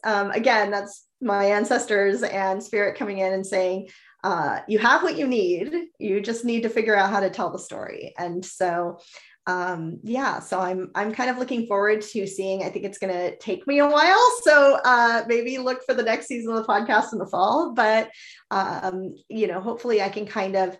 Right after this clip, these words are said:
go back and look and see, you know, like, where were these turning points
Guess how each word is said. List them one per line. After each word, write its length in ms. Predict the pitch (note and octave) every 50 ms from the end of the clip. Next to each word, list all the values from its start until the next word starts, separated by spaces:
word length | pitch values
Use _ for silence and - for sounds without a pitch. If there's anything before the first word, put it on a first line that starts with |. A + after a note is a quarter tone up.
| _ _ _ _ _ _
go 180 | - G#3+ G#3+ -
back 320 | - F3+ F#3+ G#3 A3+ A3
and 160 | G3 G3+ F#3 F3+
look 180 | F#3+ F#3+ -
and 160 | G#3 F#3 F3
see, 340 | D#3+ - - A3+ A3+ G3+ F#3
you 60 | F#3+
know, 160 | F3+ F3 F3 F3
like, 200 | F3 F3+ F3+ F3+
where 420 | G3+ G#3 G#3+ G#3+ A3 A#3+ C4+ C#4+
were 140 | B3+ A#3 A#3+
these 240 | A#3+ A#3 G#3 - -
turning 420 | - - G#3+ G#3 A#3 A#3+ G#3 -
points 400 | - F#3 F3 E3 D#3+ E3+ - -